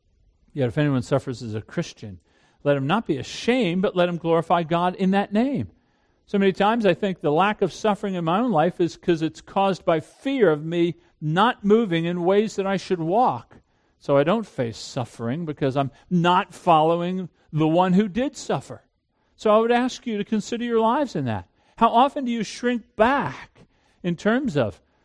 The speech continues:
the opportunities that you have to sacrifice yourself or to declare the truth of the gospel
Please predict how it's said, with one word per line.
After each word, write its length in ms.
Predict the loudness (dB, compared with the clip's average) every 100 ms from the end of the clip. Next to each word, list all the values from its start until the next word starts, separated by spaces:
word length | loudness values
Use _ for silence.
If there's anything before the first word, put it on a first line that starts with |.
| -4
the 160 | -2 2
opportunities 840 | 2 0 -4 -2 0 0 -2 -2
that 140 | -2
you 140 | 0 -2
have 580 | 0 -2 0 0 -2 -6
to 100 | -12
sacrifice 640 | -6 -4 -4 -2 -2 -2
yourself 540 | -8 -10 -2 0 2 0
or 100 | -2
to 120 | -2
declare 460 | -4 -6 0 2 2
the 80 |
truth 280 | -2 -4 -4
of 120 | -2
the 80 | -4
gospel 560 | 0 0 -2 -6 -12